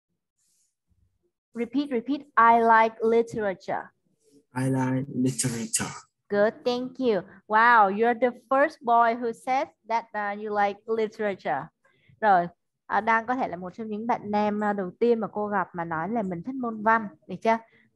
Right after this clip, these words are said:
Speaker 1: Favorite subject, đây là môn học yêu thích của mình ha. Really nice. Ok, rồi, à, cái phần giới thiệu đầu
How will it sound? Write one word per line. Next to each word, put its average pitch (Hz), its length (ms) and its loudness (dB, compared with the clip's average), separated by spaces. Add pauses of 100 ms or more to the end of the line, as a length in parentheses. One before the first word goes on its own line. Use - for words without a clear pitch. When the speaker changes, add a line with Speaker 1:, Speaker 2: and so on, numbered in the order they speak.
Speaker 1:
Favorite 247 500 2
subject, 247 500 -6
đây 208 120 -2
là 185 80 -4
môn 185 180 -8
học 196 180 -2
yêu 190 140 -8
thích 262 180 -6
của 175 80 -4
mình 175 200 -6
ha. 214 180 -4 (240)
Really 247 320 -2
nice. 214 400 -2 (1120)
Ok, 226 380 2 (380)
rồi, 247 260 6 (340)
à, 233 320 6
cái 226 100 -2
phần 262 280 0
giới 226 160 -2
thiệu 277 180 -2
đầu 214 200 -2